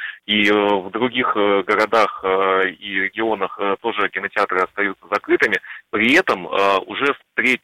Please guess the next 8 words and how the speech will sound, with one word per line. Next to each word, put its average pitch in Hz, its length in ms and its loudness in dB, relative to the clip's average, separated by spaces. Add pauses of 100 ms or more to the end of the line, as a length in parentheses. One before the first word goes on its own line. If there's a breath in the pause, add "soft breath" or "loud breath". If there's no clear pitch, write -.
э, 95 600 2
регионов 101 500 0
страны 104 340 -2
кинотеатры 95 640 -2
работают, 135 640 0 (360 loud breath)
где-то 110 380 2
в - 120 -6
полную 131 320 -2